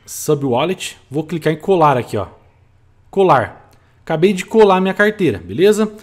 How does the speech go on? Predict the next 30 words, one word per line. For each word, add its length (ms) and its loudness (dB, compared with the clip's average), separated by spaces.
Agora 180 2
eu 40 -2
vou 100 -2
clicar 240 -2
aqui 160 -4
em 60 0
next. 840 -2
Vou 180 0
colocar 360 2
a 40 -4
quantidade 540 0
máxima, 460 2
tem 80 0
um 20 -2
botãozinho 360 0
aqui 80 -6
embaixo 260 -2
de 60 -4
máximo 400 -2
aqui, 220 -4
ó. 80 0
Beleza? 480 0
E 80 0
vou 180 6
clicar 340 0
aqui 200 -4
em 140 0
transferir, 840 0
transferir 580 -4
tudo. 380 -2